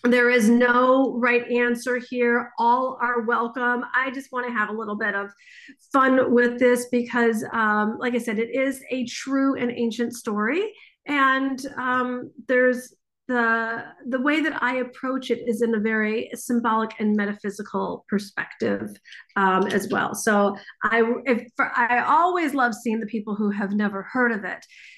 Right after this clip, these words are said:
because, uh, you are in for a real, real treat.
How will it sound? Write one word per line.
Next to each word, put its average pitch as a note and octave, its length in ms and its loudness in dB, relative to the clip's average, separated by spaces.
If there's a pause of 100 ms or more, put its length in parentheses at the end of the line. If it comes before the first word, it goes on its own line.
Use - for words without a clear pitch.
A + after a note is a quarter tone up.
(100)
because, A3 760 2
uh, G3 440 2 (220)
you A3+ 340 0
are G#3+ 160 -2
in G#3 240 0
for G#3 200 -4
a G3+ 220 -2
real, G3+ 800 -4
real F#3+ 560 -4
treat. - 480 -4